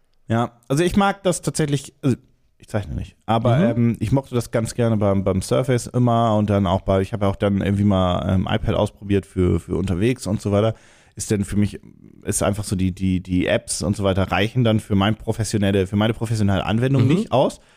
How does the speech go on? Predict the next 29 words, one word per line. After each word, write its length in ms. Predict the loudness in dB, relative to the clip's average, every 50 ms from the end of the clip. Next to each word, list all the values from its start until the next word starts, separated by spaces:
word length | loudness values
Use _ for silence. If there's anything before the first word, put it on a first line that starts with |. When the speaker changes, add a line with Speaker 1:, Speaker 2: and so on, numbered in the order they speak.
| _ _ _ -20
Speaker 1:
Ich 100 | -8 -2
glaube, 280 | 0 0 2 2 0
für, 580 | -2 -2 0 2 2 4 4 4 4 2 0 -2 -8
für 340 | -14 -8 -4 -2 0 0 0
einfach 220 | -2 -2 -2 -4 -6 -6 -6
Pro, 360 | -6 -4 0 2 0 2 2
äh, 300 | 2 0 2 2 0 0
für 240 | -2 -2 -2 -2 -2
Consumer 460 | 0 0 -2 0 0 0 0 2 2 0 0
reicht 160 | -2 -2 -4
das 100 | -8 -8
komplett. 420 | -6 -8 -6 -2 -2 -2 -2 -4 _ -8 -4
Speaker 2:
Ja, 140 | -2 0 0
das 140 | 0 0 2
Speaker 1:
Da 60 | 2
hast 120 | 2 2
Speaker 2:
glaub 20 | 2
Speaker 1:
du 40 | 2
Speaker 2:
ich 60 | 2
Speaker 1:
Word, 120 | 2 2 2
Speaker 2:
auch. 20 |
Speaker 1:
da 140 | 2 2 2
hast 160 | 0 0 -2
du 40 | -4
Gedöns 380 | -2 0 2 2 2 0 0 -2
und 120 | -2 0
bla 160 | 0 0 0
bla 120 | 2 2 2
bla. 220 | 2 2 2 0